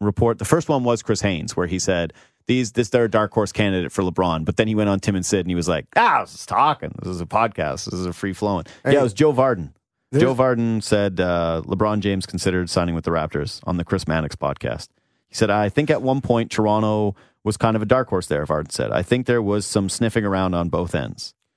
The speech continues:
Speaker 2: Draft Bronny. You want LeBron?
Speaker 1: <laughs> Yeah.
Speaker 2: Draft Bronny. That's your
Speaker 1: No,
Speaker 2: pathway
Speaker 1: you,
Speaker 2: to get him.
Speaker 1: you don't think everyone's, man, Bronny Junior is gonna be a, a real thing. I, I wonder, too, like, with all the ages of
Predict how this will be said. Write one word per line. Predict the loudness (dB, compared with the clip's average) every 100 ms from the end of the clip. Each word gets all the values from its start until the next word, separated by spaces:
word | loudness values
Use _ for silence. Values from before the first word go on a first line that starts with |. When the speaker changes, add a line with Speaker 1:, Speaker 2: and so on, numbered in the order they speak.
| _ _ _ -2
Speaker 2:
Draft | 0 0 0
Bronny. | 2 4 2 -2 -8 0
You | 2
want | 4 2
LeBron? | 2 2 2 0 -10
Speaker 1:
<laughs> | -4 -2 0
Yeah. |
Speaker 2:
Draft | 2 2 2
Bronny. | 2 2 0 0
That's | 2 4 2
your | 4
Speaker 1:
No, | 4
Speaker 2:
pathway | 4 4
Speaker 1:
you, | 4
Speaker 2:
to |
get | 2 2
him. | 2
Speaker 1:
you |
don't | 2 0 -2
think | -2
everyone's, | -2 -2 -2 -4 -4 -8
man, | -4 -4 -2
Bronny | -2 0 0 -2 -4
Junior | -2 -2 -2 -4 -8
is | -8
gonna | -8 -6
be | -6
a, | -8 -10 -10 -10
a |
real | -6 -6 -6
thing. | -6 -6 -6 -8
I, | -6 -2
I | -2
wonder, | -2 0 -2 -4
too, | -4 -4 -4
like, | -8 -8
with | -4
all | -4
the | -4 -4
ages | -4 -4 -4
of | -4